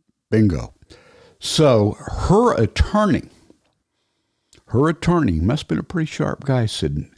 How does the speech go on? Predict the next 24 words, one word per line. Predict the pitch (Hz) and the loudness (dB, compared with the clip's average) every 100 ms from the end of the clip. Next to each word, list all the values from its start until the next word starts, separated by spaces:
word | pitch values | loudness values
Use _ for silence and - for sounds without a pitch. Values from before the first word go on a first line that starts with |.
| - - - - | -20 -20 -20 -16
she | - 120 | -4 -2
says, | - 107 85 | 0 0 0
"What, | 104 110 - | 0 0 -2
what, | 113 - | -6 -4
is | 104 | -2
there | 107 | 2
anything | 127 123 131 | 4 4 4
I | 127 | 2
can | 131 147 | 0 0
do?" | 180 | 2
He | 190 | 0
said, | - - | -4 -4
"Yeah, | 196 160 | 0 0
you | 139 | 0
can | 113 | -2
sue | - 190 156 | -2 0 0
him. | 98 - _ _ _ _ - | -2 -8 _ _ _ _ -2
You | 117 | 0
can | - 147 | 2 0
bring | 113 120 127 117 113 - - - - - | 2 0 2 2 0 -4 -20 -20 -16 -2
a | 95 | -2
suit | - - - 175 156 - | 0 -2 2 2 0 -4
against | 98 98 101 101 98 - - | -6 -2 0 0 0 -6 -2
him | 87 73 71 | 0 0 -2